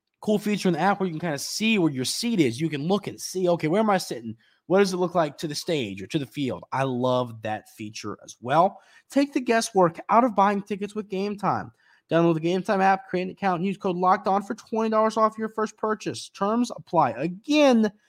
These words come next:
create an account and redeem code L O C K E D O N for twenty dollars off. Download Game Time today. Last minute tickets, lowest prices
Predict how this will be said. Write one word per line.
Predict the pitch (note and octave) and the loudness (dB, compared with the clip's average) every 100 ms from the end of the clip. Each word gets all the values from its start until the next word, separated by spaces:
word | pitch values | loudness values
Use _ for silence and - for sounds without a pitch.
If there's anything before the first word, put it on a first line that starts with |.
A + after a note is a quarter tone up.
| _ | _
create | - D3+ D#3 G#3+ A3 | -6 2 4 4 2
an | A3+ | -2
account | A3+ - F3 E3 C#3+ | -2 2 2 4 2
and | C#3+ | -2
redeem | C#3 D3+ E3 | 0 2 2
code | - A2+ A2 | 0 -4 -4
L | E3 G#3 | 0 2
O | F3 | 0
C | - D#3+ | 0 -4
K | C3 G#2 | -4 -6
E | D3 G3 | -6 -4
D | D3 G2 - - | -4 -4 -6 6
O | G#3+ C#4+ | 8 8
N | A#3+ F3 E3+ E3 _ _ | 6 2 0 -6 _ _
for | B3+ | -4
twenty | - D#3 C3+ | -2 0 0
dollars | A2+ F#2 G2 | 0 -4 -2
off. | D3+ D#3 D3+ - - _ _ | 4 6 6 2 -10 _ _
Download | B2+ B2+ A#2 | -2 -2 0
Game | F#3 G#3 | 0 2
Time | G#3+ G#3+ | 2 2
today. | G#3+ F3+ F3 | 2 2 2
Last | D3 B2 E3 A3+ - | 2 4 6 4 2
minute | B3+ B3+ | -4 -2
tickets, | G3+ F#3+ - | -4 -4 -6
lowest | G#2+ C#3 G3 G#3 - | -4 0 2 0 -2
prices | F3+ E3+ E3+ E3+ E3 | 2 2 2 -4 -4